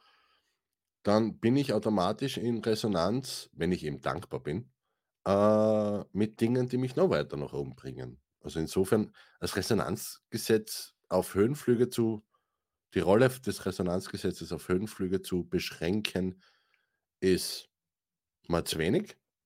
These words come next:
weil das Resonanzgesetz ist einfach, ich kann nur das kriegen, was ich ausgestreut hab oder was ich nach wie vor ausstreue. Alles andere, wenn ich's ganz bis zum Ende diskutiere,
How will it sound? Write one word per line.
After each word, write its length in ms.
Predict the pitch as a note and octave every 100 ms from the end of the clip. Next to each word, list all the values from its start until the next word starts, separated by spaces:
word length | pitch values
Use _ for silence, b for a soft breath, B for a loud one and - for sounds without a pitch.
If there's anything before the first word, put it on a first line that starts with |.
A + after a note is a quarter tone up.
| _ _ _ _ _ _ _ _ _ _ _
weil 520 | E2 E2+ F2+ F#2 F#2+
das 200 | - -
Resonanzgesetz 760 | F2 - D#2+ F2+ - G2+ G2 -
ist 140 | F#2
einfach, 580 | E2+ E2+ F2+ F2 - - _ _ _ _ _ _ -
ich 200 | - _ -
kann 320 | - A2+ C#3+
nur 180 | B2+ C3
das 320 | B2+ G#2+ A#2
kriegen, 560 | - F#2+ G2+ G2+ F2+ - _ _ -
was 720 | F2 D#2+ C2 B1+ C#2 F2+ -
ich 60 | D2
ausgestreut 540 | D2 - - C2 B1+
hab 200 | - -
oder 180 | C2+ B1+
was 140 | -
ich 140 | - -
nach 220 | C#2+ C#2+
wie 60 |
vor 180 | D2 -
ausstreue. 460 | A#1+ - - - C2 B B B B B
Alles 220 | F2 F#2
andere, 600 | E2+ E2+ F2 E2 D#2+ D2+ - _ _ _ _ _ _ _ _ _ _ _ _ _ _ _ _ -
wenn 120 | F2+
ich's 160 | F2+ -
ganz 240 | G#2+ A#2+
bis 160 | A#2 G#2
zum 160 | G#2
Ende 260 | G2 A2 A#2+
diskutiere, 760 | - G2+ - F#2 G2 G2+ G#2+